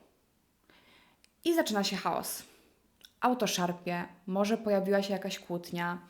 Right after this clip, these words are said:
jazda jest nerwowa, e, może trzeba się zatrzymać, e, na drodze i trzeba się pokłócić.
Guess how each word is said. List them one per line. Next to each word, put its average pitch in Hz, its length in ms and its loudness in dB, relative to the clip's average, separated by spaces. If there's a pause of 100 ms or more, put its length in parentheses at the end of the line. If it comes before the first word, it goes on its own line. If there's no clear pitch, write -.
(280)
jazda 226 260 4
jest 240 160 0
nerwowa, 175 640 2 (360)
e, 185 160 -2
może 226 260 4
trzeba 240 260 2
się 226 120 -2
zatrzymać, 196 760 0 (100)
e, 180 480 0
na 190 120 2
drodze 185 540 2 (960)
i 208 160 -2
trzeba 208 260 0
się 226 100 0
pokłócić. 196 800 -2